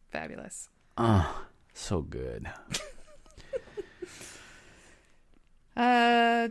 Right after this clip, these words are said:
Speaker 1: change of clothes. I bring some sometimes depending on where, where we're at. So the last hotel party, I brought, you know, some cute sweats. I brought a robe. Uh,
Speaker 2: Sometimes some P Js.
Speaker 1: Yeah,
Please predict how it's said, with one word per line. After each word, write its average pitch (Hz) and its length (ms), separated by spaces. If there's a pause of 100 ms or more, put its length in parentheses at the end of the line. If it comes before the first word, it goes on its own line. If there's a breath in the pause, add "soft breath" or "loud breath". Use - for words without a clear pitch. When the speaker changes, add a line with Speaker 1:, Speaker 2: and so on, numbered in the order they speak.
Speaker 1:
change 226 180
of 226 80
clothes. 214 420 (1900)
I 190 200
bring 180 220
some 180 200
sometimes 175 440
depending 165 400
on 156 180
where, 143 360
where 160 200
we're 156 140
at. - 260
So 143 420
the 147 80
last 143 280
hotel 147 320
party, 143 420
I 131 80
brought, 120 320 (1160)
you 269 100
know, 214 140
some 202 180
cute - 320
sweats. 156 800
I - 60
brought 170 180
a 165 40
robe. 147 640 (960)
Uh, - 60
Speaker 2:
Sometimes 90 400
some 98 100
P 82 240
Js. 78 680 (600)
Speaker 1:
Yeah, 240 260